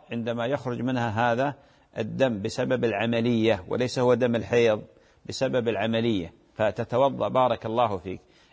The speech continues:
إذا والله الدم أصبح لا يتوقف وينزل عليها باستمرار،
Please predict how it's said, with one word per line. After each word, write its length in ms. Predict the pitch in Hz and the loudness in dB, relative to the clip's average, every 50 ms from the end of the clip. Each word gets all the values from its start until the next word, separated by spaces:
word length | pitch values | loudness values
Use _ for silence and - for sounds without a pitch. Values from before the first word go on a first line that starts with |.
| _ - | _ -6
إذا 180 | 170 165 175 | -4 0 2
والله 420 | 170 165 170 175 180 175 165 151 151 | 2 2 2 2 2 2 2 2 0
الدم 340 | 147 135 139 156 151 139 117 | -2 -2 0 0 0 0 -2
أصبح 680 | 95 - 143 - - - - 135 127 - - - 87 - _ _ _ _ _ - | -4 -4 -6 -6 -6 -6 -2 -2 -2 -2 -4 -10 -14 -14 _ _ _ _ _ -6
لا 180 | 120 120 139 151 | -2 0 2 4
يتوقف 800 | 160 156 - - 135 135 135 127 - - 117 107 107 - - - _ _ _ _ _ _ _ _ _ - | 2 2 2 2 2 2 2 2 0 0 0 0 0 -2 -6 -20 _ _ _ _ _ _ _ _ _ -6
وينزل 460 | 123 117 127 147 151 139 139 127 113 | -2 -2 -2 -2 -2 -2 -2 -2 -2
عليها 240 | 120 135 143 135 127 | -2 0 0 0 0
باستمرار، 760 | 120 131 - - - 131 120 123 127 131 147 160 185 190 | -2 -4 -8 -8 -6 -6 -2 0 4 4 6 6 4 2